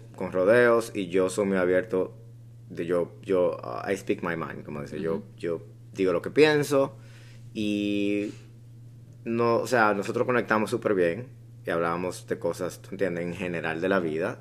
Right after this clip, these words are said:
Speaker 1: Y como ya yo había emigrado a este país, yo siempre tenía bien claro mis metas,
Speaker 2: Ujú.
Speaker 1: lo que yo quería lograr. Y él me da risa porque ahora él habla de eso. Y él <laughs> dice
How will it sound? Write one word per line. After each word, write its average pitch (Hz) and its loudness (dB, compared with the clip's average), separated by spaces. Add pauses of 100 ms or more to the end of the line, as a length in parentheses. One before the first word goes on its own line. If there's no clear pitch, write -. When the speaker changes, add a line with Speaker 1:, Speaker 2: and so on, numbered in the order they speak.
Speaker 1:
Y 95 -4
como 85 -6
ya 80 -2
yo 82 -2 (440)
había 90 2
emigrado 85 -2
a 85 0
este 85 -6
país, 82 -6 (480)
yo 92 2
siempre 101 0
tenía 95 2
bien 95 0
claro 90 -2
mis 92 -6
metas, - -4
Speaker 2:
Ujú. 180 -10 (300)
Speaker 1:
lo 95 0
que - 2
yo 85 2
quería 78 0
lograr. 92 2 (1040)
Y 101 6
él 101 4
me 107 -2
da 98 2
risa 104 2
porque 85 -4
ahora 90 2
él 92 4
habla 98 2
de 92 0
eso. 90 -6
Y - 0
él 90 -2
<laughs> 101 -6
dice - -10